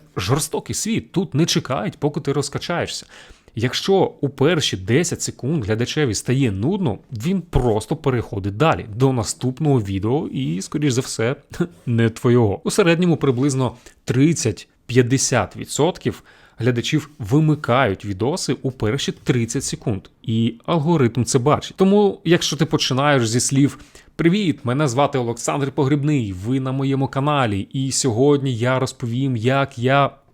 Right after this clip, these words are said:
все. За ці секунди вже, мабуть, половини глядачів немає. Продай перегляд за перші тридцять секунд.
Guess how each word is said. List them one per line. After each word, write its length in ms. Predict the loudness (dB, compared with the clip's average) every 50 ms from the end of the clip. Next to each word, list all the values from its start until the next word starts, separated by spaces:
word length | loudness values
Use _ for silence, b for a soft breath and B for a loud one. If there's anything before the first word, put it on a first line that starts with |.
| _ _
все. 340 | -8 -4 -2 0 0 -2 -2 -8 _ _ _ _ _ _ _ _ _ _ -8 -4
За 480 | 0 2 4 6 6 6 4 2 -2 -4
ці 160 | -6 -6 -4
секунди 600 | -4 -4 -4 -4 -2 -2 -2 0 0 0 0 -2 -4
вже, 480 | -8 -4 -2 0 0 2 2 2 2 2
мабуть, 400 | 2 0 0 0 -2 -4 -8 -4
половини 520 | 2 4 6 6 6 6 6 4 2 2
глядачів 580 | 2 2 2 2 2 0 -2 -2 -6 -6 -6 -8 -8
немає. 460 | -6 -2 -2 0 0 0 -2 -4 -4
Продай 420 | -2 2 2 2 4 2 2 2 0
перегляд 640 | 0 2 2 4 4 4 2 2 2 0 -2 -4 -8
за 240 | -6 -4 -2 -2 -2
перші 600 | -2 -6 -12 _ -4 -4 -4 -2 -4 -6 -8 -10 -10
тридцять 440 | -8 -6 -4 -4 -4 -6 -8 -8
секунд. 360 | -6 -8 -6 -4 -2 -2 -2